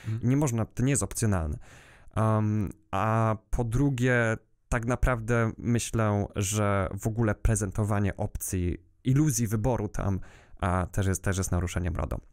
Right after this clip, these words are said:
Speaker 1: Ja, ja z samym uzasadnionym interesem, jeżeli jest on, fizycznie widzisz, że jest checkbox, jest ten ptaszek z kwadracikiem, a odnośnie uzasadnionego interesu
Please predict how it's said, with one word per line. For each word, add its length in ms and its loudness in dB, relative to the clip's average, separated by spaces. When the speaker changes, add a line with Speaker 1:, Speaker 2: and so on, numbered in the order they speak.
Speaker 1:
Ja, 220 0
ja 320 2
z 40 -2
samym 640 0
uzasadnionym 500 -4
interesem, 720 -2
jeżeli 300 -2
jest 240 0
on, 200 -2
fizycznie 460 -4
widzisz, 280 -4
że 140 -2
jest 220 -2
checkbox, 520 -6
jest 180 -6
ten 140 -2
ptaszek 460 -4
z 60 -6
kwadracikiem, 680 -6
a 420 0
odnośnie 500 -2
uzasadnionego 580 2
interesu 480 0